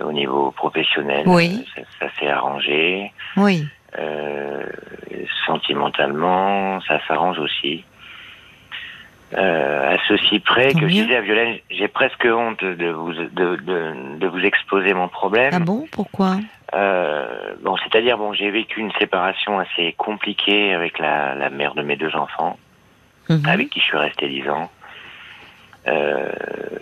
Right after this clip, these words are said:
Speaker 1: qui était, bah, bah, c'est une histoire de beauté, en fait. <laughs> C'était une très belle femme, bon.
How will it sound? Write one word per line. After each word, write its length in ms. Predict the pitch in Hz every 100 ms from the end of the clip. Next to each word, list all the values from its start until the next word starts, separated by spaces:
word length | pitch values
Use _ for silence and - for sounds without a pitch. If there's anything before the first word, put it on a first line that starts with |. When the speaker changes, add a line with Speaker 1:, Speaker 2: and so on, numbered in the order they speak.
| - -
Speaker 1:
qui 140 | -
était, 260 | - 113 107
bah, 180 | 92 107
bah, 140 | 95 113 -
c'est 60 | 117
une 60 | 120
histoire 280 | - 135 113
de 60 |
beauté, 480 | 101 104 107 - 107
en 80 | 80
fait. 240 | - 78 - - - - - -
<laughs> 720 | - - - - - - - 101
C'était 160 | 95
une 180 | 95 92
très 180 | 87 110
belle 180 | 90 82
femme, 320 | - 92 95
bon. 180 | 76